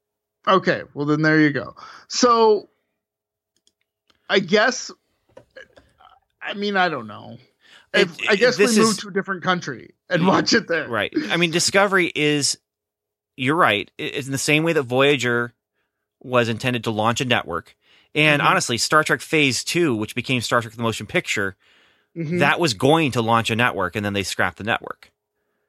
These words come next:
Speaker 2: They, but
Speaker 1: The Warner Brothers network, right?
Speaker 2: Well,
Speaker 1: No.
Speaker 2: no, I think it was still a Paramount network. But,
Speaker 1: Okay,
Speaker 2: um,
Speaker 1: yeah.
Speaker 2: but they were going to launch a network with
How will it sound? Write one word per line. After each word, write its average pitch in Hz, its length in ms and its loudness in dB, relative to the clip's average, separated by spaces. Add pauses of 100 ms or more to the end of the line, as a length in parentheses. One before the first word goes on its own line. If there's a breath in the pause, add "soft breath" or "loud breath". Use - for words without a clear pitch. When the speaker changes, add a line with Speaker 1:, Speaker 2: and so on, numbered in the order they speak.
(120)
Speaker 2:
They, 98 160 -6
but - 540 -6
Speaker 1:
The 196 120 4
Warner 196 400 4
Brothers 139 500 -4
network, 127 440 -14
right? 139 320 -6 (100)
Speaker 2:
Well, 151 540 4
Speaker 1:
No. 139 80 -8
Speaker 2:
no, 156 120 0
I 139 100 4
think 185 100 -2
it - 20 0
was 175 140 -4
still 139 160 0
a 117 40 0
Paramount 107 360 -2
network. - 400 -12 (680)
But, 107 280 2
Speaker 1:
Okay, 190 220 4
Speaker 2:
um, 185 100 -6
Speaker 1:
yeah. 143 260 -2 (580)
Speaker 2:
but 120 300 2
they 139 140 4
were 147 100 2
going 127 200 2
to 127 40 2
launch 117 240 2
a 113 40 -4
network 110 340 0
with - 360 -2